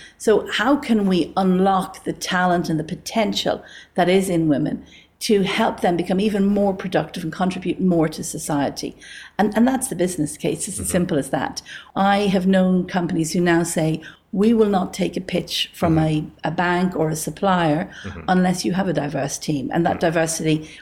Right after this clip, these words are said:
Speaker 1: will be gender diversity,
Speaker 2: Mm-hmm.
Speaker 1: but also ethnicity as well. And, and I think that's really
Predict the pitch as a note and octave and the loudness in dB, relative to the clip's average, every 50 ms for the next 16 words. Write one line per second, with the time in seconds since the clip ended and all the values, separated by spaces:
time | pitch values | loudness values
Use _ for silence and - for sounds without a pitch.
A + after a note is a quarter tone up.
0 | _ - F3+ D#3 D3+ D3+ D#3 - A3 G#3+ G#3+ A3 G3+ G3+ F#3+ F3+ F#3 F#3 F3+ - | _ -2 2 4 4 4 4 4 2 4 4 4 4 2 4 4 2 2 2 0
1 | - - F#3+ F#3+ F#3 - - G#3 - - - A3 A3+ A3+ A3+ A3+ - G#3+ F#3 - | 0 0 0 0 0 -6 -12 -12 -8 2 4 6 6 6 6 4 4 2 4 4
2 | F#3 F3+ - F3 E3 D#3+ - E3 D3+ - F3 D#3 D#3 D3+ - E3+ D#3+ D3 D3+ D3 | 2 2 2 0 0 0 0 -4 -4 -2 0 0 0 0 0 2 2 2 4 2
3 | C#3+ D3 - - - - - - - - - - F#3 F#3 F#3 F#3 G3+ G#3 G#3 G#3 | -2 -4 -8 -14 -20 -20 -18 -18 -20 -16 -4 0 2 2 2 2 2 2 2 2
4 | A#3+ - C#4 - G3 - - - - - - - - G#3 G3+ F#3+ F3+ | 2 0 0 0 -2 -2 -2 -4 -6 -6 -6 -4 0 2 2 2 2